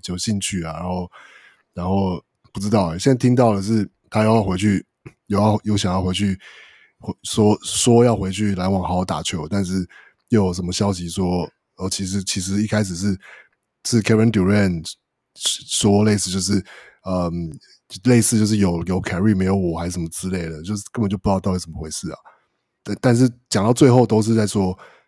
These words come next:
就是，哦，湖人想要凯瑞，然后只是谈不拢，就是 Westbrook 要怎么，要怎么包而已，就这样。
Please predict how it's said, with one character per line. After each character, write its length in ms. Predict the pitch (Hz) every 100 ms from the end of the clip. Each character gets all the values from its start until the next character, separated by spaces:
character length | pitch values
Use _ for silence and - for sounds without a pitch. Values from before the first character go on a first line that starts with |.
| _ _
就 80 | 110
是， 140 | 98 98
哦， 260 | 95 87
湖 140 | - 101
人 140 | 98
想 120 | 95
要 60 | 87
凯 180 | - 80
瑞， 280 | 80 78 78
然 100 | 82
后 160 | 90
只 140 | 85 85
是 160 | 90
谈 180 | 92 90
不 80 | 95
拢， 240 | 92 80 80 - _ _ _ _ _ -
就 100 | 101
是 80 | 98
Westbrook 720 | 90 - 95 104 104 110 92
要 100 | 92
怎 120 | 92
么， 80 | 80
要 120 | 202
怎 120 | 180
么 100 | 165 -
包 300 | 180 175 156
而 100 | 156
已， 40 | - _ _ _ _ _
就 120 | - 170
这 140 |
样。 80 | -